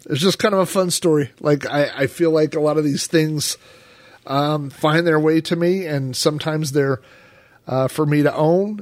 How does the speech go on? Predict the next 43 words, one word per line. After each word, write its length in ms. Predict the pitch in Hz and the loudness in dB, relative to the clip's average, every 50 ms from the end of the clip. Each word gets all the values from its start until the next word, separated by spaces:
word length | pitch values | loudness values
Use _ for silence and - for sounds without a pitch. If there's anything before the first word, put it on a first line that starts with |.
| - | -4
and 220 | - - 202 131 - | -2 -2 -2 0 0
sometimes 380 | - 160 143 135 151 156 147 | 0 0 0 0 -2 -2 0
they're 120 | 143 151 143 | 0 -2 -2
for 140 | - - 151 | -2 -2 -2
me 140 | 147 147 | -2 0
to 80 | 143 139 | -2 -2
play 180 | - - 139 143 | 0 0 2 2
with, 220 | 151 165 156 - | 2 2 0 0
and 100 | 147 120 | -2 -2
sometimes 420 | - - 120 127 139 139 139 135 | -2 -2 -2 0 0 0 0 0
they're 220 | 120 117 120 127 131 | 0 2 2 2 2
for 140 | - - 131 | 2 2 2
me 180 | 131 135 131 | 2 2 2
to 160 | - - 143 | 2 2 0
pass 400 | 123 - - - 117 117 117 - | 0 0 -2 0 2 2 2 2
on 300 | 131 131 139 139 139 131 - _ _ _ _ _ _ _ - | 2 2 2 0 -2 -4 -8 _ _ _ _ _ _ _ -8
to 80 | - | -6
someone 320 | 117 - - 131 123 127 131 | -4 0 0 2 2 2 2
else, 480 | 135 135 135 107 - - - - - - - | 2 0 0 0 0 -2 -2 -4 -6 -6 -4
uh, 640 | 127 135 139 139 139 139 139 139 143 143 143 139 131 139 139 _ _ _ - | 0 2 2 4 4 4 2 2 4 4 2 2 0 -2 -10 _ _ _ -2
that's 240 | - 139 131 - - | -2 0 0 0 0
looking 220 | 151 135 - 151 | 0 0 0 -2
for 100 | - - | 0 2
those 220 | 147 143 139 127 131 | 2 4 4 4 4
items. 340 | 123 113 107 87 76 104 - | 2 0 0 -4 -6 -12 -12
But, 240 | - 85 87 - _ - - - - - - - - - - - - | -8 -6 -8 -8 _ -16 -20 -20 -20 -20 -20 -20 -20 -20 -20 -20 -12
uh, 380 | - - 82 85 80 80 - - - | -10 -8 -6 -6 -6 -8 -10 -6 0
if, 120 | 117 120 | 2 2
if 260 | 123 - 120 117 98 - | 2 2 0 -2 0 4
that's, 540 | 135 143 156 156 - - - - - - - | 6 6 6 4 4 2 2 2 0 -2 -4
if 140 | 151 113 - | -4 -2 0
that's 240 | 170 180 175 - | 0 0 0 0
my 140 | 185 180 170 | 0 0 0
lot 280 | 175 165 165 165 165 151 | 2 2 0 0 0 -2
in 60 | 151 | -2
life, 340 | 151 156 151 156 156 143 - | 0 2 2 2 0 -2 -2
then 200 | - 110 104 110 | -4 -4 -2 -2
I, 200 | 107 113 104 - - - - - | -2 -4 -4 -4 -6 -6 -10 -12
<laughs> 160 | - - - | -14 -12 -8
I'm 240 | - - - 160 143 - - | -6 -2 -2 -2 -2 0 2
okay 380 | 151 131 - - - - 120 104 | 2 2 2 0 0 0 0 0
with 260 | 98 98 98 - - | 2 0 -2 -2 -4
that. 240 | - 143 82 67 - | -4 -4 -4 -4 -6